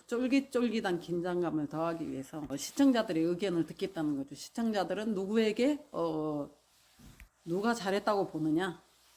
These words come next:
그래서 이제 어떤 방식으로 줄지는 모르겠지만 한 곡을 부르고 있을 때에 아니면 일 대일 데스매치를 하고 있을 때 그 데스매치가 끝났을 때 그 사람들에게 투표할 수 있는 시간을 주는 건지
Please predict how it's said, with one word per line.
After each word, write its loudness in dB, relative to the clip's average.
그래서 4
이제 4
어떤 8
방식으로 2
줄지는 -6
모르겠지만 -4
한 6
곡을 6
부르고 4
있을 4
때에 -4
아니면 8
일 6
대일 6
데스매치를 4
하고 0
있을 -4
때 -6
그 2
데스매치가 -4
끝났을 2
때 -4
그 -12
사람들에게 -2
투표할 2
수 -8
있는 0
시간을 0
주는 -2
건지 -4